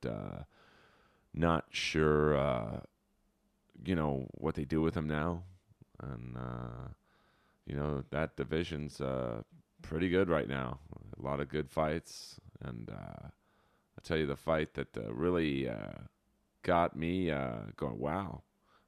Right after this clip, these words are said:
was the Esparza Jedrzej, <laughs> Jedrzejczyk fight. We'll just call her, uh, I don't know what's a good name to call her. That,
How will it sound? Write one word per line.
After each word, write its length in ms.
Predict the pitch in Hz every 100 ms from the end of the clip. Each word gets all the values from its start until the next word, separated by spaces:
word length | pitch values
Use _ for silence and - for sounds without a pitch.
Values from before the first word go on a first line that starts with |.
| -
was 340 | 71 73 69
the 260 | - 62 58
Esparza 920 | - - 78 80 82 80 71 65 69 - _ _ _ _ _ _ _ _ -
Jedrzej, 920 | 82 85 80 76 - - - - - _ _ _ _ -
<laughs> 400 | - - - -
Jedrzejczyk 1080 | - 95 95 85 80 73 85 82 73 - - _ _
fight. 340 | 82 80 64 - _
We'll 80 | 90
just 240 | 90 95
call 220 | - 90 85
her, 240 | 78 73
uh, 260 | 67 64 69 _ _ _ _ _ _ _ _ _ -
I 160 | 98 101
don't 100 | 90
know 100 | 85
what's 160 | 80 -
a 60 |
good 160 | 80 69
name 180 | 71 65
to 60 |
call 340 | - 76 71 76
her. 160 | 64
That, 140 | 69